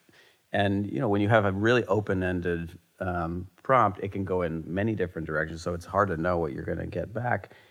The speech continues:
And it, and there's times where that, that kind of open playing field is so vast that an artist can be adrift. And so I feel like it had just enough markers to it, and that it was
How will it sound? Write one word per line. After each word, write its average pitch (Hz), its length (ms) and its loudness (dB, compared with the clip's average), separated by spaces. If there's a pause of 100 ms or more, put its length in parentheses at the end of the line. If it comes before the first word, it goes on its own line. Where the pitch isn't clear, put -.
(160)
And 104 120 2
it, 92 140 -2
and 98 160 0
there's 87 120 -2
times 120 320 6
where 92 120 0
that, 90 340 0
that 87 400 2 (300)
kind 95 160 -2
of 87 120 -2
open 98 300 0
playing 95 300 0
field 92 220 -2
is 80 80 -6
so 147 380 2
vast 78 680 0
that 87 160 0
an 82 100 -4
artist 82 360 0
can 82 160 -8
be 78 440 -6
adrift. 82 680 -6
And 90 140 -4
so 90 160 2
I 85 80 2
feel 104 200 -6
like 98 160 -4
it 87 60 -6
had 87 160 -2
just 131 380 0
enough 95 420 0
markers 98 440 0
to 85 180 -8
it, 90 160 -4
and 90 160 -6
that 87 120 -2
it 85 120 -2
was 87 240 -8